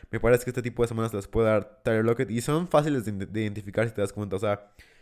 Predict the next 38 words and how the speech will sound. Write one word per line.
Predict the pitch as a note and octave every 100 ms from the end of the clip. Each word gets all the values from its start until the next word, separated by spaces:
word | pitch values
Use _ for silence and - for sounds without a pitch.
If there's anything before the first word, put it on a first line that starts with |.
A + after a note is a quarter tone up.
| _ _ _
pudimos, | C3+ D#3+ F#3+
pudimos | - E3+ G3+ G#3
predecir | D#3 A#2+ C#3+
que | C#3
le, | C3 -
que |
le | A#2+
iba | B2 B2+
a |
hacer, | B2+ A#2+ A2+
que | A2+
se | A#2
iba | C#3
a | D3
cagar | A2 G#2+ A2
en | A#2+
los | A2 -
Cardinals | A2 G#2+ A2 -
en | F#2 F#2 G2+
la |
temporada | G2 - A#2 G2
pasada. | A2+ G#2 G#2 G2+ - - - -
Porque | C3+ C#3+ C#3+ -
sabíamos | C#3 D3 D#3 E3+
que | -
Patrick | - B2+ B2+
Pearson | A#2+ A#2 A#2+
iba | A2 A2
a |
ser | A2 A2
el, | G2+ G2+ G2+ -
el | G2
target | A#2 A2+
más | A2+ G#2+
grande, | G2+ G#2+ G#2+ G2+
eh, | -
más | A2+ A2+
bien, | A2+